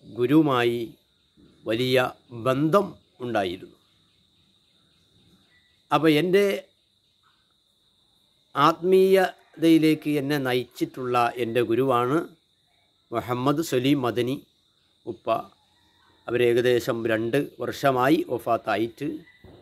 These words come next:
അന്ത്യവിശ്രമം കൊള്ളുന്നത് മന്നലാംകുന്ന് യാസീൻ പള്ളി റോഡിൻ്റെ സമീപത്ത് അവിടെയാണ്. അള്ളാഹു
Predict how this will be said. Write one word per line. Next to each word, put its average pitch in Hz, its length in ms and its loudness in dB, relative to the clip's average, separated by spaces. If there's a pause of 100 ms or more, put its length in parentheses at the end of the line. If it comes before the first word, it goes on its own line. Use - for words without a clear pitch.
(280)
അന്ത്യവിശ്രമം 127 680 -2
കൊള്ളുന്നത് 139 480 0 (880)
മന്നലാംകുന്ന് 131 840 0 (1700)
യാസീൻ 135 500 2 (100)
പള്ളി 123 340 0 (220)
റോഡിൻ്റെ 127 440 -2 (120)
സമീപത്ത് 120 600 -4 (1700)
അവിടെയാണ്. 120 560 2 (840)
അള്ളാഹു 127 320 0